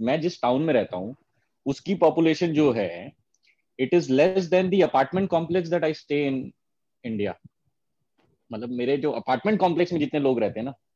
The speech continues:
वो इस पूरे शहर से ज्यादा है।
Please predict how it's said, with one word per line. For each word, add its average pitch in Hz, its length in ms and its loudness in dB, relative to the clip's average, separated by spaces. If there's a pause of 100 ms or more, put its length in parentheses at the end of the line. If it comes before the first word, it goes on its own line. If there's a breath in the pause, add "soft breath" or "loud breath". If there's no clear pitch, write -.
(1300)
वो 160 120 2
इस 170 140 0
पूरे 160 220 2
शहर 139 220 2
से 151 120 -2
ज्यादा 98 220 0
है। 90 100 -12